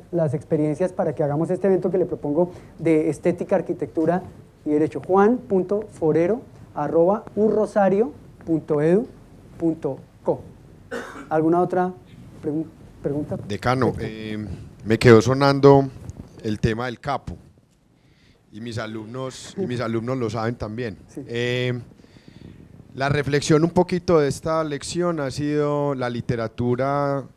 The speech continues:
Speaker 2: puede hacer, eh, personas más empáticas, depende, ¿cierto?
Speaker 1: Sí.
Speaker 2: Eh, yo te volteo la pregunta, consumir ese tipo de cultura, si, o de arte, que si eso se puede llamar así,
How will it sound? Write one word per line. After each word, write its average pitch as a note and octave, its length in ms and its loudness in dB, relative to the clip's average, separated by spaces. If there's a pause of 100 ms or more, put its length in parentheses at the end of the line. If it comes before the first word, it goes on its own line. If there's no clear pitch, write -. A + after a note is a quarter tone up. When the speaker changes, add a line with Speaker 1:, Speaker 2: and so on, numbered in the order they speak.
(460)
Speaker 2:
puede B2+ 300 0
hacer, C3 500 -2
eh, B2+ 180 -6
personas B2+ 560 -8
más B2 200 -6
empáticas, B2 800 -8 (180)
depende, B2 560 -6
¿cierto? A#2 380 -8 (420)
Speaker 1:
Sí. D3 120 -10 (100)
Speaker 2:
Eh, G#2+ 640 2 (920)
yo A#2+ 160 4
te C#3+ 100 0
volteo A#2 380 2
la A#2+ 160 -2
pregunta, G#2 680 -4 (460)
consumir B2+ 920 -2 (1160)
ese D3 240 -4
tipo D3 460 -8
de G#2+ 440 -6 (420)
cultura, C3+ 680 -2
si, A#2 240 -10
o A2 140 -8
de G#2+ 80 -4
arte, B2 380 -4
que A2+ 180 -12
si A2+ 120 -14
eso G#2+ 120 -12
se B2+ 80 -10
puede A#2 220 -8
llamar G#2 280 -8
así, A2 260 -10